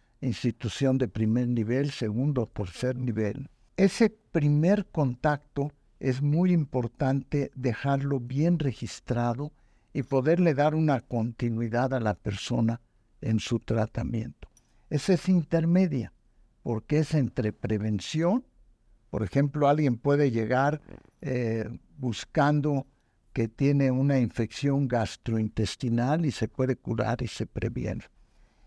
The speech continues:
Y el tercer nivel es qué haces con las personas que ya tienen enfermedades crónicas degenerativas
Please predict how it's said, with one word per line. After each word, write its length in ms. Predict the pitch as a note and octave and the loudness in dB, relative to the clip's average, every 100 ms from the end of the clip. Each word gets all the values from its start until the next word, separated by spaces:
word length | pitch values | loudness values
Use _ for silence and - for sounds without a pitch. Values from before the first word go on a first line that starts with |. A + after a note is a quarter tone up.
| - | 0
Y 160 | D3+ | 4
el 180 | D#3 D3 | 4 2
tercer 420 | - C#3 - G3+ | 2 0 2 2
nivel 540 | A3+ A#3 F3 B2+ C3 - _ _ _ | 4 4 2 0 -2 -10 _ _ _
es 340 | - E3+ F3 - | 0 0 0 -6
qué 300 | - G3+ G3+ | 0 4 4
haces 720 | F3+ F3+ - D3+ C#3+ - - _ _ _ _ | 4 2 0 -4 -6 -8 -16 _ _ _ _
con 280 | - C3 B2+ | -2 0 2
las 220 | A#2+ - | 0 -2
personas 640 | - A#2 G2+ D#3 D#3 D#3+ - | -4 -4 -2 -2 -2 -2 -2
que 180 | B2 | -2
ya 240 | A#2 C#3+ D#3+ | 0 2 2
tienen 460 | - D3+ D3+ C#3 | 2 2 2 2
enfermedades 760 | A2+ G#2 A2 G#2+ A2 A#2+ C3+ - | 0 0 -2 -2 0 0 -2 -4
crónicas 840 | - A#2+ B2+ C3+ C3+ - A2 - - _ _ - | -4 0 0 0 -2 -4 -6 -6 -16 _ _ -10
degenerativas 1200 | A#2 A2+ G#2+ A2 G#2 G2+ G2+ - C3+ A2+ A2 - | -2 0 2 0 0 0 -2 -2 -2 -2 -6 -8